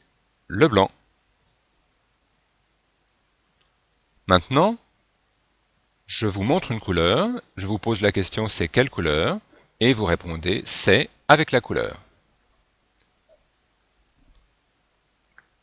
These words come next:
Ici, c'est quelle couleur ? C'est bleu.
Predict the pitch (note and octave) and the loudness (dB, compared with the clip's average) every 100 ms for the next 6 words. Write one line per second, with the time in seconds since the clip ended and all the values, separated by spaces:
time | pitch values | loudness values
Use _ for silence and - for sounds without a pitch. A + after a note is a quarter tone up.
0 | _ _ - E2+ - C#3 C4 - - B2 | _ _ -6 -4 -2 -4 -6 -10 -4 -2
1 | C#3+ E3 B2 D#2+ C2 - _ _ _ _ | 0 0 2 2 0 -6 _ _ _ _
2 | _ _ _ _ _ _ _ _ _ _ | _ _ _ _ _ _ _ _ _ _
3 | _ _ _ _ _ _ _ _ _ _ | _ _ _ _ _ _ _ _ _ _
4 | _ _ _ _ _ _ _ _ - D2+ | _ _ _ _ _ _ _ _ -6 -4
5 | D#2+ D#3+ | 0 0